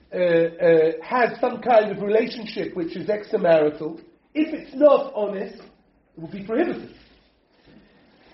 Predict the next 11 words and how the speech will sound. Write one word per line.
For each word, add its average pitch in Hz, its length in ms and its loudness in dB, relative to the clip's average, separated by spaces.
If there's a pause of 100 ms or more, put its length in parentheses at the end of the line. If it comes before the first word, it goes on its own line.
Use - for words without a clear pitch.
(140)
Now 202 120 4
the 240 80 0
reason 320 260 2
I'm 339 220 0
sharing 277 360 0
this 185 180 -6
with 156 200 -6
you 151 240 -4
is, 151 140 -4 (1120)
you're 165 140 -6
thinking, 233 360 -8